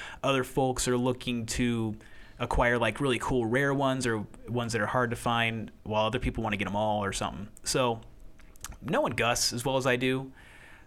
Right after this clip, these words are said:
the first thing I would do is, uh, I would, I don't know if you've had any luck with this, Rich, but, like, repros. Um, I know it's, a lot of people will bitch because it's basically, it, it lowers the value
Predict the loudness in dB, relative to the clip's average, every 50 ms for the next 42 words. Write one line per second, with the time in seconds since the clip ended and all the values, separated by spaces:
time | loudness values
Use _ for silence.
0 | -6 -6 -6 0 2 2 4 4 2 2 2 2 2 2 0 2 2 2 4 2
1 | 2 0 0 0 0 0 0 0 -2 0 0 2 0 0 -2 -6 -8 -10 -18 -14
2 | -4 0 0 2 2 2 2 0 0 -2 0 0 2 2 2 2 0 -2 -4 -2
3 | 0 2 2 2 2 0 0 -2 -4 -4 -4 -6 -10 -14 -14 -12 -4 0 0 2
4 | 2 2 0 0 0 0 0 0 0 0 0 0 0 0 0 0 -2 0 2 2
5 | 2 2 0 0 0 0 0 0 -2 -2 -2 -2 0 0 0 2 2 2 2 2
6 | 0 -2 -4 -4 -4 -2 -2 -4 -4 -10 -18 -20 -20 -20 -20 -2 2 4 4 4
7 | 4 4 4 6 6 6 4 4 2 0 0 -2 -4 0 2 4 4 4 4 2
8 | 0 0 0 0 -2 0 0 0 0 0 0 -2 -2 -2 -2 0 2 2 2 2
9 | 0 0 0 -2 -2 -4 -10 -10 -2 0 0 0 2 0 0 -2 0 0 2 2
10 | 2 2 2 0 0 2 2 4 4 4 4 2 2 2 0 0 -2 -10 -16 -16
11 | -16 -16 -4 -2 0 2 4 4 4 4 4 2 2 0 -2 0 4 4 4 4
12 | 4 4 2 2 0 0